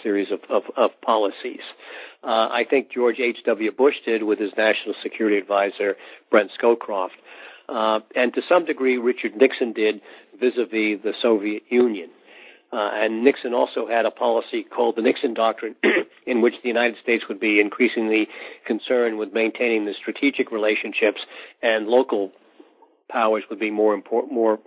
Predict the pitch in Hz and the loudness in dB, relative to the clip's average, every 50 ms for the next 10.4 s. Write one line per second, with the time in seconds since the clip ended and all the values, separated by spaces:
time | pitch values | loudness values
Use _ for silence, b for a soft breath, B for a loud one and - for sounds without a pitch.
0 | _ _ _ _ _ _ - 139 127 120 110 113 110 110 101 101 - - - 110 | _ _ _ _ _ _ -6 -2 -2 0 0 0 -2 -2 -4 -6 -6 -4 -2 0
1 | 107 104 - B B B B B B B B - 127 120 110 - - _ _ _ | 0 0 -2 B B B B B B B B -4 -2 -2 -2 -4 -6 _ _ _
2 | - 131 131 123 - 104 98 - - - - - - 120 110 104 104 107 117 117 | 4 6 6 6 4 2 -4 -4 -4 -4 -4 -2 0 0 0 0 0 0 0 -2
3 | - - 101 95 90 - 107 104 - 123 110 - - 110 - - - B B B | -2 -2 -6 -4 -2 -2 -4 -2 0 0 0 0 0 -2 -4 -4 -8 B B B
4 | B B B - - 104 123 123 - 131 123 - - - 120 110 107 101 95 - | B B B -10 -4 -2 0 2 2 0 -2 -4 -4 -2 -2 0 0 -2 -2 0
5 | 120 117 113 - - 110 95 - 104 - - 113 - 113 113 107 - - 113 101 | 0 0 0 0 -2 -4 -4 -4 -4 -4 -2 0 2 4 4 4 2 -2 -6 0
6 | - 113 104 - - - 113 98 113 117 113 104 98 - - B B B B B | 2 2 2 2 0 -6 -8 -4 -2 0 0 0 -2 -4 -10 B B B B B
7 | B 117 - - - 147 147 147 143 123 120 117 110 107 107 104 - 110 101 113 | B -4 -4 -2 0 2 2 2 0 -2 -4 -2 0 0 -2 -2 -2 -2 0 2
8 | 117 117 110 - - - 120 113 110 110 107 - _ b b b b b b - | 2 2 0 -2 -4 -4 0 0 2 2 0 -2 _ b b b b b b 4
9 | 139 135 - 127 113 104 113 101 98 92 107 110 104 - 107 107 104 101 101 107 | 4 4 4 4 0 -2 -2 -2 -2 0 0 0 0 0 0 0 0 0 0 0
10 | 107 101 101 98 - - 113 117 | 0 0 -2 -4 0 2 4 4